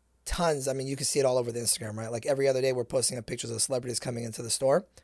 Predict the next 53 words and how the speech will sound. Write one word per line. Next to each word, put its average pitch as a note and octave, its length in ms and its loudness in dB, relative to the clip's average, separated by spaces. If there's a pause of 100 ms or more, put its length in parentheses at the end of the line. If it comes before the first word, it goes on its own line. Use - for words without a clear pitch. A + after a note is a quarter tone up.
(1040)
They're F3 180 10
normal F3+ 320 8
people, D3+ 460 2 (240)
and D#3 120 -2
they D3 100 10
want D3+ 320 4 (800)
what C#3+ 180 2
they C3+ 120 4
pay C#3 200 2
for, A#2 340 -6
right? C3+ 200 2
And C3+ 60 2
they C3 100 4
wanna C3+ 180 2
be C3 80 -6
taken C#3 260 -2
care D3 240 6
of, C#3+ 100 6
and C3 80 -6
they B2+ 60 0
wanna B2+ 220 0
get B2+ 160 0
the B2 80 0
right B2 180 0
product, C3 540 2 (260)
and B2+ 340 -4
they C3 120 4
wanna C3+ 400 2 (100)
get, C3+ 180 0 (800)
they E3 120 4
wanna E3 180 4
pay F3+ 180 6
a D#3+ 60 6
fair E3+ 200 2
price. - 320 -2
'Cause D3 100 -4
a C#3 60 2
lot D#3+ 160 4
of D3 40 -8
people, D#3+ 240 2
when D3 160 2 (460)
celebrities D#3+ 500 6
or C#3+ 80 8
ball C#3+ 220 8
players C#3 500 2
walk C3+ 300 2
in, C3+ 300 4
they're C3 80 0
gonna B2+ 160 -2
try C3 160 2
to B2 80 -2
overcharge A#2 480 -2
'em, G2 100 -12